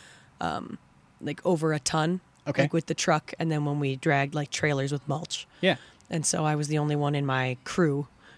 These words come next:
Speaker 1: who could drive it because I took the medical exam and passed the
Speaker 2: <laughs>
Speaker 1: driving test. <laughs> So, yeah, we did, like, um, rain, rain gardens,
Speaker 2: Yeah, neat.
Speaker 1: which are fantastic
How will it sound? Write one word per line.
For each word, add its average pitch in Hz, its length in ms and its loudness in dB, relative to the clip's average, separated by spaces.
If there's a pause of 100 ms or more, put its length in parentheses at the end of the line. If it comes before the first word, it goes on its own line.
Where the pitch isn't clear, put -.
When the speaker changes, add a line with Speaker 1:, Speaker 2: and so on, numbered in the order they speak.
Speaker 1:
who 165 240 4
could - 200 -8
drive 139 280 2
it - 140 -8
because - 240 -10
I - 240 -6 (280)
took - 200 -6
the 175 80 -2
medical 156 400 -2
exam - 380 -6
and - 160 -8 (480)
passed - 280 -6
the - 100 -6 (180)
Speaker 2:
<laughs> 131 80 -4
Speaker 1:
driving 160 320 0
test. - 520 4 (500)
<laughs> 330 100 2 (800)
So, - 380 -2 (720)
yeah, - 160 8 (140)
we 196 120 4
did, 175 220 2
like, 160 280 -2
um, 151 440 -4 (680)
rain, 180 600 4 (380)
rain 175 240 2
gardens, 202 540 0 (200)
Speaker 2:
Yeah, 202 140 2
neat. 151 120 -2
Speaker 1:
which 165 160 2
are - 240 -4 (220)
fantastic - 840 -2